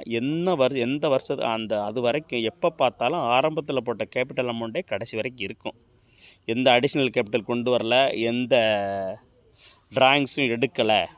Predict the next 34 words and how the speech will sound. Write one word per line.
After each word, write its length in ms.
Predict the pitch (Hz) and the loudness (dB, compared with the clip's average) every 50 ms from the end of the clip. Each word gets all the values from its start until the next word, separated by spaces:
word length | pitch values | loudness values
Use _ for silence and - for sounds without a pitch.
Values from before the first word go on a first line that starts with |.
| - - | -20 -10
டிராயிங்ஸ்னா 520 | 101 - 120 135 147 147 135 - 135 156 202 214 180 131 123 139 156 139 | -4 0 2 2 2 0 -2 -4 -4 -4 -4 -2 -2 -2 0 0 0 0
regular 420 | 123 127 135 165 202 202 190 156 | 0 -2 0 2 4 4 4 4
drawings, 480 | 117 110 117 117 113 113 110 - - 113 104 - | 4 2 2 2 2 0 -4 -4 -4 -4 -4 -2
permanent 440 | - 131 143 170 175 175 170 139 143 | 0 0 2 4 4 4 2 2 0
டிராயிங்ஸ்ன்னு 520 | 117 120 120 113 110 117 113 - 113 90 | 0 2 2 2 2 0 -4 -8 -10 -10
இருக்கணும், 280 | 90 95 - 92 90 90 | -12 -14 -14 -14 -12 -12
வித்ட்ராயல் 420 | 98 95 101 101 107 104 98 90 | -10 -10 -8 -6 -4 -4 -4 -4
இருக்கணும். 300 | 98 95 92 95 - - - - - - - - - - - - - | -8 -14 -16 -16 -18 -20 -20 -20 -20 -20 -20 -20 -20 -20 -20 -14 -8
ஓகேங்களா? 300 | - 117 - - 123 113 95 - - | -8 -6 -4 0 0 0 0 -2 -4
இல்லைன்னா, 460 | 107 123 127 123 110 98 90 95 120 185 208 92 - | -4 -2 0 0 0 0 0 -2 -2 -2 -4 -6 -4
permanent 320 | - 123 127 147 147 139 | -4 -2 0 0 0 0
வித்ட்ராயல் 400 | 113 104 127 104 123 117 110 104 | -2 -2 -2 0 0 0 0 0
இல்லைன்னா, 360 | 107 113 117 110 98 92 131 208 - - - - - - - - - | -2 -2 -2 -2 -2 -2 -6 -8 -8 -12 -20 -20 -20 -20 -20 -10 -2
ஆ, 100 | - 135 131 131 123 120 113 - | 2 4 4 6 4 4 2 2
capital 400 | - 151 160 156 147 160 139 127 | 2 2 2 2 0 -2 0 2
normally 440 | 127 123 131 135 127 131 143 175 165 | 2 2 2 2 2 0 2 2 2
வந்து 280 | 143 123 123 127 160 180 165 | 2 0 -2 0 0 2 2
அன்சேஞ்ச்டா 640 | 123 127 151 151 - - 165 151 139 135 123 117 | 2 2 2 2 4 4 4 4 2 2 2 2
இருக்கும். 260 | 101 92 85 - - | 2 0 -4 -12 -16
இந்த 140 | - - 110 - | -16 -16 -10 -4
capital 380 | - 120 120 101 110 110 104 92 | 0 0 0 0 -2 -4 -4 -4
amount 300 | 92 98 101 95 87 - | -4 -6 -8 -10 -8 -6
ஒரே 240 | 95 110 113 120 117 98 | -4 -2 0 0 0 2
ஆரம்பத்துல 360 | 101 110 127 143 139 135 117 123 | 4 4 4 4 4 2 2 0
என்ன 260 | 123 120 123 135 131 | 0 0 2 0 -2
capital 360 | 107 - 127 117 - 135 123 | 0 0 -2 0 0 0 0
amount 200 | 120 117 113 101 | 0 -2 -4 -6
இருந்துச்சோ 240 | 113 113 - 196 208 | -6 -6 -2 0 2
அதே 240 | 165 117 107 120 131 | 2 2 2 2 0
amount 260 | 135 127 120 107 104 | 2 0 -2 -4 -2
தான் 200 | 104 131 185 254 - - - - - - - - - | -4 -4 -4 -6 -10 -16 -20 -20 -20 -20 -20 -10 -2
இறுதி 240 | 117 123 120 113 120 | -2 0 2 2 4
வரைக்கும் 360 | 117 110 113 120 139 123 117 | 4 4 4 2 0 -2 -2
இருக்கும். 320 | 110 107 - - 123 139 | -2 -2 -2 -4 -4 -4